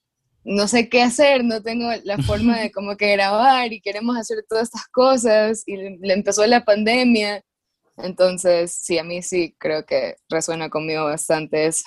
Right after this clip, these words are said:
Speaker 1: <laughs>
Speaker 2: Nosotros siempre hemos grabado con lo que, prácticamente lo que tenemos a la mano. Y como
Speaker 1: Ujú.
Speaker 2: siempre hemos grabado a distancia, eh, ya es como que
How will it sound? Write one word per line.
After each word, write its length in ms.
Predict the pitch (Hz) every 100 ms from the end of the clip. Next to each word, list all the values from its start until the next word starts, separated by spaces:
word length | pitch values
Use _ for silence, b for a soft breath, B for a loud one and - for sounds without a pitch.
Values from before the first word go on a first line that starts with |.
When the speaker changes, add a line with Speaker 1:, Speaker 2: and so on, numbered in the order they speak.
| B
Speaker 1:
<laughs> 240 | 226 190 180
Speaker 2:
Nosotros 400 | 160 170 175 175
siempre 220 | 175 170
hemos 160 | 170 165
grabado 260 | 135 151
con 180 | 139 135
lo 80 | 117
que, 140 | 104
prácticamente 680 | 98 - 127 127 127 127 123
lo 120 | 117
que 60 | 104
tenemos 260 | 104 117
a 20 | 117
la 120 | 98
mano. 280 | 104 98 98 - - _
Y 180 | - 113
como 180 | - 110
Speaker 1:
Ujú. 140 | - -
Speaker 2:
siempre 300 | - 131 131
hemos 160 | 135 120
grabado 260 | 117 123
a 40 | 123
distancia, 640 | 107 - 131 120 117 104 _ _ _ _
eh, 640 | 110 107 98 95 95 87 - -
ya 160 | 120
es 80 | 123
como 180 | - 127
que 280 | 113 101